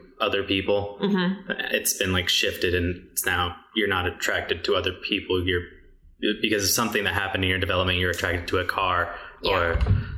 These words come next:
Speaker 1: like, a, a Ferris wheel.
Speaker 2: Yeah.
Speaker 1: Like, uh, the, you know, that show Taboo always does, like,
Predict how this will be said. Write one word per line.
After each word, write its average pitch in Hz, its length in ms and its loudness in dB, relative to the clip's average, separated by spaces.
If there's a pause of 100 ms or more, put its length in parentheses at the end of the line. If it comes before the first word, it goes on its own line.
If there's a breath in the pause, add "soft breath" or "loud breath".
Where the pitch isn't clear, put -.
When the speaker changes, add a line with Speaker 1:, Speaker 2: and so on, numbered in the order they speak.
(580 loud breath)
Speaker 1:
like, 98 300 0
a, 90 440 0
a - 60 -2
Ferris 95 420 0
wheel. 87 320 0 (380)
Speaker 2:
Yeah. 71 180 -2 (380)
Speaker 1:
Like, 98 240 0
uh, 90 280 0
the, 87 280 -4 (1040)
you - 160 0
know, 90 120 -2
that - 200 -2
show 92 360 0
Taboo 90 420 0
always 87 440 0 (380)
does, 90 340 0
like, 90 200 -2